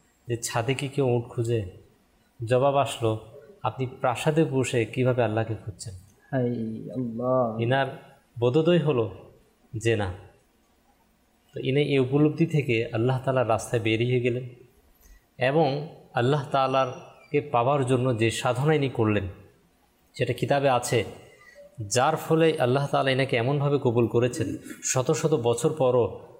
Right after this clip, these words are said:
Speaker 1: ইনার এক্সাম্পল হিসেবে ইনার জীবনীকে তুলে ধরা হয়।
Speaker 2: সুবহানাল্লাহ,
Speaker 1: আর
Speaker 2: সুবহানাল্লাহ।
Speaker 1: উনার মতো বাদশা, এরকম শত শত হাজার হাজার লক্ষ লক্ষ বাদশা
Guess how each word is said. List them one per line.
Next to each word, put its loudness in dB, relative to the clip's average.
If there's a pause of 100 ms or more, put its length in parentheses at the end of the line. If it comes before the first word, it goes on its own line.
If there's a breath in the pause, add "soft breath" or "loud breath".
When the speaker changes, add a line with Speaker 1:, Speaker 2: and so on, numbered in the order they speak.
(220)
Speaker 1:
ইনার 0 (180)
এক্সাম্পল 0
হিসেবে 2
ইনার 4
জীবনীকে 0
তুলে 0
ধরা -2
হয়। -8
Speaker 2:
সুবহানাল্লাহ, -6
Speaker 1:
আর -12
Speaker 2:
সুবহানাল্লাহ। -4 (200)
Speaker 1:
উনার 4
মতো 2
বাদশা, 0 (720 loud breath)
এরকম 2
শত -2
শত 0
হাজার 2
হাজার 4
লক্ষ 0
লক্ষ 4
বাদশা 0